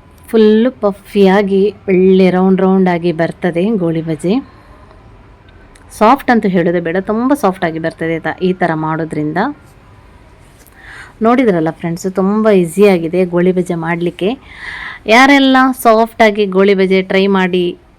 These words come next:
ಆ, ಮಾಡಿದ್ದೀರಾ ಅನ್ನೋರು ನೋಡ ನನಗೆ ಕಾಮೆಂಟ್ ಮಾಡಿ ಹೇಳಿ ತಿಳಿಸಿ. ಹಾಗೆ ಇವತ್ತಿನ ನನ್ನ ಈ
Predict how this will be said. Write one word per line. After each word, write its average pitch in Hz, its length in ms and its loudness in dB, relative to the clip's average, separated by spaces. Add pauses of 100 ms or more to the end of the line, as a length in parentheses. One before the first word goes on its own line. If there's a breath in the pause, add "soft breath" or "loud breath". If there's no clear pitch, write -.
(160)
ಆ, 175 320 -4
ಮಾಡಿದ್ದೀರಾ 180 880 0
ಅನ್ನೋರು 170 460 -4
ನೋಡ 165 240 -6
ನನಗೆ 165 360 -8
ಕಾಮೆಂಟ್ 170 420 -6
ಮಾಡಿ 156 220 -6
ಹೇಳಿ 156 280 -6
ತಿಳಿಸಿ. 151 400 -6
ಹಾಗೆ 202 540 -6 (460 loud breath)
ಇವತ್ತಿನ 220 400 -2 (300)
ನನ್ನ 190 220 0
ಈ 190 360 -2